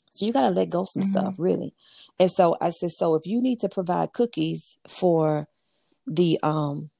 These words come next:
Speaker 1: the bake sale for the P T A, why do you have to cook nine dozen cookies yourself? Can't you get somebody else to cook the nine dozen, or can you just go buy the, the
Speaker 2: Right.
Speaker 1: cookies and still get the job done?" Because we're having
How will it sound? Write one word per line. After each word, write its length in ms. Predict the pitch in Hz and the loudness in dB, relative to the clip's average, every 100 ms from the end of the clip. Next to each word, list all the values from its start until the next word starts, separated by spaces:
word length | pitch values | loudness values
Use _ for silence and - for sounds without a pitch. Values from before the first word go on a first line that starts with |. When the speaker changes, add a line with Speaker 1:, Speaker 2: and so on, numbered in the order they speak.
| _ | _
Speaker 1:
the 100 | - | 2
bake 220 | 147 220 - | 4 4 4
sale 380 | 160 147 156 | 2 2 0
for 100 | 156 | -4
the 80 | 170 | -6
P 140 | - 190 | -6 -4
T 200 | 180 - | -2 2
A, 260 | 220 214 - _ _ _ - | 2 0 -6 _ _ _ -8
why 260 | 160 190 254 | 0 4 4
do 40 | |
you 180 | 233 247 | 4 2
have 180 | 226 214 | 2 0
to 80 | 190 | -2
cook 240 | - 190 | -2 -2
nine 320 | 180 185 185 | -2 -2 -2
dozen 400 | 180 185 165 165 - | 0 -2 -2 -8 -10
cookies 340 | - - 170 160 | -10 -2 0 0
yourself? 400 | 170 - 226 - | 0 0 -2 -2
Can't 240 | 185 185 | -4 -4
you 60 | 202 | 0
get 160 | 202 | 0
somebody 380 | 190 190 185 180 | 2 2 4 4
else 120 | 214 | 2
to 100 | 214 | 0
cook 180 | - 233 | -4 -4
the 60 | 233 | -2
nine 280 | 226 220 214 | -2 0 2
dozen, 340 | 220 220 202 | 2 2 0
or 60 | 165 | -2
can 160 | 190 | -2
you 100 | 190 | -2
just 160 | 180 175 | -2 0
go 140 | 175 | 0
buy 260 | 147 160 185 | 4 6 6
the, 160 | 190 175 - | 4 -4 0
the 80 | 208 | 4
Speaker 2:
Right. 260 | 208 196 | 6 6
Speaker 1:
cookies 240 | 190 214 - - - - 196 | 2 -4 -10 -16 -20 -2 0
and 100 | 190 | 2
still 220 | 220 208 | 4 4
get 160 | 202 | 2
the 60 | 202 | 0
job 340 | 180 202 208 170 | -2 -2 -2 -4
done?" 260 | 160 151 - - - | -6 -6 -12 -18 -6
Because 260 | 220 220 185 | -2 0 0
we're 120 | 214 | -2
having 320 | 220 202 185 | 0 -2 -4